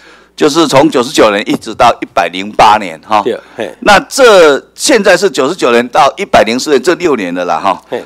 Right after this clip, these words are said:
Speaker 2: 对。
Speaker 1: 那这现在原来我们就是预计要宽内这个预算是九百八十二亿。
Speaker 2: 对。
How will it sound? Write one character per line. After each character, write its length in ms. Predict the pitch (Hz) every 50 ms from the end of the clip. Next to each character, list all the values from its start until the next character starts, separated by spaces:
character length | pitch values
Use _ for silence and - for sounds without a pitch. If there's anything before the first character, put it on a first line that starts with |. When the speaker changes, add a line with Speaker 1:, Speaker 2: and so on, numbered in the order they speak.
| -
Speaker 2:
对。 80 | - -
Speaker 1:
那 120 | - 190 185
这 200 | - - 262 247
现 220 | - - 262 226
在 260 | 220 226 190 170 135 - _ _ _ _
原 200 | - 143 170 247 277
来 120 | 208 151
我 80 | 127 120
们 220 | 120 131 135 135
就 140 | - 190 170
是 120 | - 170 156 -
预 140 | - 226 208
计 180 | - - 196 185
要 140 | 180 160
宽 280 | - - - 185 170 170
内 160 | 170 165 147 127
这 100 | - 165
个 80 | 147
预 140 | 120 147 160
算 180 | 139 170 147 139
是 160 | 147 151 131
九 240 | - - 135 135 151
百 540 | 156 - 135 117 104 98 92 92 90 87 85 82 _
八 160 | - 139 135
十 100 | 135 -
二 160 | 127 120 117 120
亿。 160 | 117 110 90 _ _ _ _ _ -
Speaker 2:
对。 180 | 165 135 -